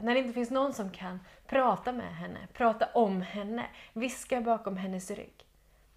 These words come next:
I skydd av de små skuggor hon hittar stryker hon sig längs med husväggarna, springer fram på gatorna med krukan i högsta hugg, med siktet framåt, bort från stadsporten, ut genom stadens murar,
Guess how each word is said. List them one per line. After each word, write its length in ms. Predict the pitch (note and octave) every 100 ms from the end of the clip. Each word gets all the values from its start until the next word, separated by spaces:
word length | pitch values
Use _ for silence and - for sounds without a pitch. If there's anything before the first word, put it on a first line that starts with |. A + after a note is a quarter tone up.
| _ _ - -
I 80 | A#3
skydd 380 | - C4+ B3 -
av 380 | G#3+ G3+ G3
de 180 | G#3 G#3
små 200 | A3 G#3+
skuggor 360 | G#3 A#3+ G3 F#3+
hon 120 | G#3
hittar 340 | A#3 A#3 -
stryker 520 | G3 - A#3 A3 G#3+ G#3+
hon 160 | G#3+
sig 200 | G#3+ A3+
längs 340 | G#3+ G#3+ A3 -
med 160 | G3
husväggarna, 720 | A3+ A3+ - - - - G3
springer 500 | G#3 - C4 C#4 C#4
fram 300 | C4 A3+ G#3
på 80 | G#3
gatorna 500 | A3 G#3+ G#3 - G3+ - - -
med 160 | - G#3+
krukan 520 | B3+ B3+ A#3 A#3+ A#3+
i 20 |
högsta 420 | G#3+ A3 A3 - G#3
hugg, 380 | G#3 A3 - - - _
med 80 | F3+
siktet 600 | - C#4 C4+ - A3 A3
framåt, 500 | A3+ G3+ F#3+ - -
bort 220 | B3+ B3+
från 180 | - A#3
stadsporten, 800 | A3+ A3+ - - G3 - F#3 -
ut 380 | B3 C4 C4 A3+
genom 340 | G3+ G3+ G#3+
stadens 540 | G#3+ G#3 G3+ G3+ G3+
murar, 540 | A3+ A3 G3 G3+ G3+